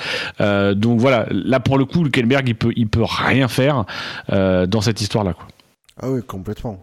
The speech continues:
Speaker 1: Euh, Bûcheur, numéro suivant.
Speaker 2: Le treize.
Speaker 1: Le treize, ah, enfin un bon numéro.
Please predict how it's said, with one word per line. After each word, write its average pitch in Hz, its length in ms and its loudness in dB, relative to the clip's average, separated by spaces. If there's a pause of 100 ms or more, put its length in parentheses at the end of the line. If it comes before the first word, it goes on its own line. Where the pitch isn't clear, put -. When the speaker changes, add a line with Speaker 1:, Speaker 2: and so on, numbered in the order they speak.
(420)
Speaker 1:
Euh, 185 300 2
Bûcheur, 202 640 2
numéro 226 340 4
suivant. 247 340 0 (720)
Speaker 2:
Le 131 140 -2
treize. 110 420 -4 (520)
Speaker 1:
Le 208 220 0
treize, 226 760 2
ah, 156 520 4
enfin 131 300 0
un 123 40 2
bon 113 120 2
numéro. 98 340 0